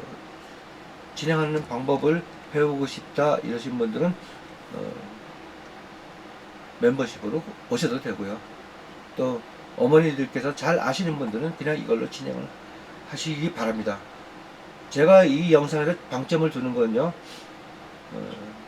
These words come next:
멤버십에 오라는 얘기가 아니고요. 다른 수학에 신경 쓰지 마시고요.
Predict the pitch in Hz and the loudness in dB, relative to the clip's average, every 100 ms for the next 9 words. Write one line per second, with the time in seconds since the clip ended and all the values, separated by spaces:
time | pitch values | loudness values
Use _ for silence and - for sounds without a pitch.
0 | - - 226 165 165 151 175 190 180 170 | -18 -4 0 4 4 2 0 6 6 6
1 | 131 101 127 170 147 117 101 156 - - | 2 0 2 2 2 0 0 -2 -4 -16
2 | - - - - - - - - - - | -18 -18 -18 -18 -18 -18 -18 -18 -18 -18
3 | - - - - - - 139 208 202 185 | -18 -18 -18 -18 -12 -2 4 4 10 10
4 | 165 175 185 180 165 160 165 127 135 120 | 10 6 2 2 2 0 0 0 0 0
5 | 110 127 | 2 0